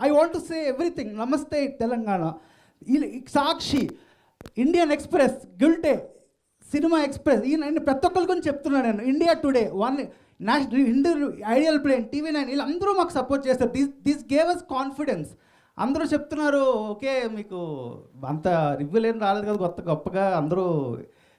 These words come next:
వీళ్ళందరూ ఎవరండి? వీళ్ళందరూ <laughs> రివ్యూలే రైటర్లే కదా. నేషనల్, నేషనల్ మీడియా అండి వీళ్ళు. They are not some ఏదో మనం ఎక్కడి నుంచో తెచ్చిన రివ్యూ రైటర్లు కాదు వీళ్ళు. They, they analyze a film so much. And I am so thankful for all the review writers for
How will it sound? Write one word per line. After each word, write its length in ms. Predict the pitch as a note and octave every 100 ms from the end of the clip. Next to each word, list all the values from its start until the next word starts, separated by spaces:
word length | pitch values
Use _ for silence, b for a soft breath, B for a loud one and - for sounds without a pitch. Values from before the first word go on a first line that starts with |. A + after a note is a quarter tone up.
| b -
వీళ్ళందరూ 380 | G#3+ F#3 G#3+ C4+
ఎవరండి? 300 | G#3 A#3+ G3
వీళ్ళందరూ 440 | E3+ D#3 G3 A#3
<laughs> 140 | D#3+ D3
రివ్యూలే 560 | D#3 C#3 F#3+ B3 B3+
రైటర్లే 380 | A#3 A3 G#3+ G3+
కదా. 300 | D3 C#3+ C#3 B B -
నేషనల్, 680 | E3 C4+ C4+ - E4+ C#4+ A3
నేషనల్ 420 | B3+ C#4 - F4
మీడియా 280 | D4 C4+ A#3+
అండి 260 | G3 E3+
వీళ్ళు. 420 | D3+ D3 D3+ G#3+ A#3 b b C#3+
They 140 | A3
are 100 | A#3+
not 100 | D4+
some 540 | - D4 D4 C#4 A#3+ G3
ఏదో 320 | A#3 C4+ B3
మనం 340 | A3+ G#3+ F#3+
ఎక్కడి 200 | F3 A#3
నుంచో 200 | A#3+ B3
తెచ్చిన 400 | B3 G#3 - G#3
రివ్యూ 240 | G3+ F#3+ G#3+
రైటర్లు 320 | G#3 G#3 F#3
కాదు 280 | F3+ F3+ D#3
వీళ్ళు. 280 | C#3 A#2 B B B B C3+ C#3+
They, 180 | A3 A3 E3 D#3+
they 120 | A3
analyze 340 | G#3+ B3+ C#4+ C#4
a 120 | C#4
film 180 | B3+ B3+
so 300 | - A#3+ A#3+
much. 220 | F3+ - - _ _ _ _ _ -
And 120 | A#3+
I 260 | - G3 F#3+
am 40 |
so 300 | G3+ - B3+
thankful 600 | C#4+ B3+ A3+ A#3 - B3+
for 120 | A#3+ A#3
all 300 | F#3 B3 C4
the 80 | A#3
review 220 | G#3+ A#3
writers 360 | A#3 A3+ B3 B3+ -
for 80 | B3+